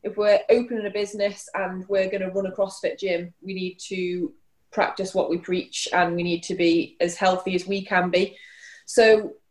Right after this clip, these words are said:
that was the sort of attitude that we had, really, going into it. And I'd say, um, it, like, that sort of thing definitely pays off 'cause, uh,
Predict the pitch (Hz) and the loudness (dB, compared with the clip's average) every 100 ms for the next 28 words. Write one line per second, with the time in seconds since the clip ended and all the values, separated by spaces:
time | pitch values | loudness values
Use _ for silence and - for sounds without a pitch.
0 | _ - 233 254 254 233 - 240 196 190 | _ 0 2 2 0 -6 2 2 2 -4
1 | - 220 - - 220 208 180 160 190 196 | -6 -8 -8 -12 -8 -6 -4 -4 -4 -2
2 | 233 233 175 175 185 180 170 175 196 208 | -2 -2 -4 -2 -2 -2 -4 -8 0 2
3 | - - - 202 190 196 196 190 - - | 0 -14 -8 -4 -4 -6 -6 -8 -12 -20
4 | _ _ _ _ _ _ _ _ _ _ | _ _ _ _ _ _ _ _ _ _
5 | - - 262 254 - 339 370 359 330 - | -14 2 2 2 4 6 8 6 2 0
6 | 277 269 262 254 240 240 240 _ _ _ | 0 2 2 0 -2 -4 -6 _ _ _
7 | _ - 202 - - 320 294 339 339 - | _ -4 -4 -4 -2 2 2 2 -2 -2
8 | 381 330 330 302 262 247 254 - 214 233 | 0 0 0 -4 0 -2 -2 -8 -8 -6
9 | 202 196 202 208 - _ 240 233 | -6 0 0 0 -10 _ -6 -4